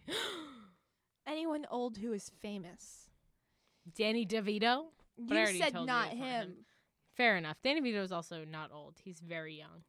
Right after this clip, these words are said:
Speaker 1: and extremely youthful.
Speaker 2: That spirit.
Speaker 1: Mm-hmm.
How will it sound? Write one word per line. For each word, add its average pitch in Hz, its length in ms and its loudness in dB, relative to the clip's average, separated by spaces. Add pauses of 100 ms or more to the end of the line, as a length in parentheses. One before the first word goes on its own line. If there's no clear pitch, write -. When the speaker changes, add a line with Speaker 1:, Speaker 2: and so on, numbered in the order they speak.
Speaker 1:
and 170 140 -12
extremely 226 760 2
youthful. 170 600 -4 (580)
Speaker 2:
That 269 160 -12
spirit. 208 500 -16 (500)
Speaker 1:
Mm-hmm. 226 300 0